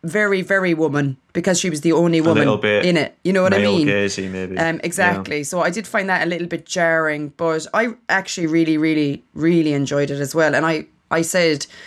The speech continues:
Speaker 1: when you mentioned it previously, it wasn't really kind of my thing, these kind of historical
Speaker 2: Mm.
Speaker 1: drama things, but I really enjoyed it. I thought the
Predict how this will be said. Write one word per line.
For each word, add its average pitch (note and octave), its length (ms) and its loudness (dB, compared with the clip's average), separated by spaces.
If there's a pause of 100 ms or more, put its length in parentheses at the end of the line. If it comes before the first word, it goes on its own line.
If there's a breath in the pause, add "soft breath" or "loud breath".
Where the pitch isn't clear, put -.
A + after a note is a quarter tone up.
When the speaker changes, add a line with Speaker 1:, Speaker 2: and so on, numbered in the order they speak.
(120)
Speaker 1:
when D#3+ 140 -2
you E3 80 2
mentioned G3+ 320 0
it C#3+ 100 -2
previously, D#3+ 400 -2
it C#3 80 0
wasn't D3 240 0
really D3+ 160 -2
kind D3 180 -2
of C#3+ 60 -2
my C#3+ 160 0
thing, D#3+ 240 -2
these C#3+ 160 -4
kind C#3 160 -4
of C#3 60 -2
historical D3+ 840 -2 (380 loud breath)
Speaker 2:
Mm. G2+ 140 -10
Speaker 1:
drama D#3 320 0
things, D3 280 -2
but D3 460 0
I D#3+ 120 0
really E3 200 2
enjoyed D3+ 240 0
it. D3 40 0
I C#3+ 40 -2
thought D#3+ 160 -4
the D3 380 0